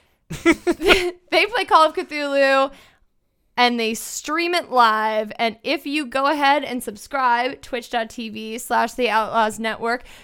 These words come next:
you'll get a notification every time they go live. They're guaranteed, de-, guaranteed to be on, on Thursday nights at seven P M, but sometimes they pre-record. And you wanna be there when they're recording live, because when you comment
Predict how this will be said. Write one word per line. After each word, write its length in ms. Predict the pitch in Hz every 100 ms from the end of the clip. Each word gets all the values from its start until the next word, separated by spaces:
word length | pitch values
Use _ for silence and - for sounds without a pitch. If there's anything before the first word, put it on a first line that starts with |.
| -
you'll 180 | 302
get 160 | 381 427
a 100 | 403
notification 720 | 381 381 349 349 392 392 262
every 260 | - 247 285
time 240 | 302 302
they 140 | 285
go 220 | 220 190 175
live. 380 | 190 139 151 - -
They're 160 | - 233
guaranteed, 500 | 254 285 285 294 262 -
de-, 240 | 214 247 - _
guaranteed 540 | - 392 523 - 339 269
to 60 |
be 160 | 262 254
on, 260 | 240 233 233
on 200 | - 233
Thursday 360 | 233 247 254 233
nights 300 | 220 220 -
at 160 | 240 233
seven 260 | 220 220
P 160 | 214 226
M, 100 | 214
but 140 | 269
sometimes 300 | 277 247 254
they 100 | 226
pre-record. 760 | 214 - 240 220 - 247 196 214 - -
And 100 | -
you 120 | 294
wanna 200 | 370 508
be 140 | 480 415
there 180 | 381
when 140 | 359 320
they're 80 | 294
recording 640 | 269 262 - 311 285 247
live, 380 | 226 214 - - - -
because 280 | - 302 262
when 440 | 233 262 320 349
you 220 | 302 311 330
comment 960 | - - 392 480 240 208 220 302 -